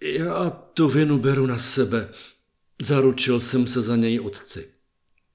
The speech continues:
řekl jeden z nich. No to už bylo na Josefa moc. A tak ze sálu vyhodil služebnictvo a konečně se s bráchy setkal jako ten dvanáctý,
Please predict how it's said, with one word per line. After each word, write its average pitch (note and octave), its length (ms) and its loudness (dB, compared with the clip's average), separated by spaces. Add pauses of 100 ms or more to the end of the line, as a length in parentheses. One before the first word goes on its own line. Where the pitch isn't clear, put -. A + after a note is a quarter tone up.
(400)
řekl G2 400 -8
jeden G#2+ 320 -4
z - 120 -10
nich. D#2+ 280 -16
No G2 120 -14
to A#2+ 140 -14
už A#2 180 -12
bylo A#2+ 200 -6
na G#2+ 100 -6
Josefa G#2+ 420 -10
moc. G2+ 440 -12 (600)
A A#2 60 -12
tak G#2 180 0
ze A#2 120 2
sálu C#3+ 720 0 (680)
vyhodil A2 640 0
služebnictvo A#2 1200 -6 (720)
a - 60 -20
konečně C3 800 -2
se - 220 -4
s - 100 -6
bráchy G#2 580 -8
setkal G2 760 -8
jako G2 500 -12 (800)
ten A#2+ 180 0
dvanáctý, A#2+ 800 -4